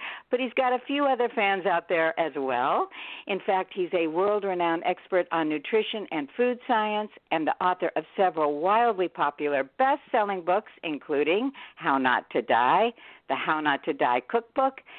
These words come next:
How Not to Diet, and How to Survive a Pandemic. And I'm thrilled Doctor Greger's joining us once again to share all about his latest soon-to-be bestseller,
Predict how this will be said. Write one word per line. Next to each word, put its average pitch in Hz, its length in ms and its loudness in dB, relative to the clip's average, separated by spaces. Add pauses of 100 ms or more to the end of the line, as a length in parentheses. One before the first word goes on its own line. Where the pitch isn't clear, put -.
(180)
How 156 180 -2
Not 139 280 0
to 147 100 0
Diet, 226 600 2 (320)
and 156 160 -2
How 202 200 0
to 208 160 0
Survive 170 360 2
a 165 60 0
Pandemic. 127 720 -4 (240)
And 180 220 2
I'm 196 320 4
thrilled 226 320 2
Doctor 185 280 -2
Greger's 175 380 0 (140)
joining 175 320 0
us 165 180 0
once 202 320 -2
again 226 420 0
to 185 100 -6 (100)
share 151 260 0
all 180 200 2
about 160 220 2
his 139 220 -6
latest 160 380 0 (160)
soon-to-be 254 520 0
bestseller, 185 680 2